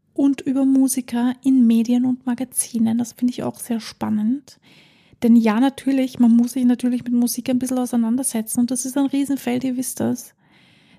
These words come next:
Deswegen gibt's da natürlich auch Musikpublizisten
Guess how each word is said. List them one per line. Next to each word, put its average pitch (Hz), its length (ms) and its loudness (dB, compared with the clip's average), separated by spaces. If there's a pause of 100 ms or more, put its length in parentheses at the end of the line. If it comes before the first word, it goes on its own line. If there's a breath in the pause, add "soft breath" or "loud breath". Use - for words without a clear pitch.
(100)
Deswegen 220 560 0 (120)
gibt's - 280 -8
da 233 100 0
natürlich 233 540 -2
auch 285 380 -6 (180)
Musikpublizisten - 1500 -6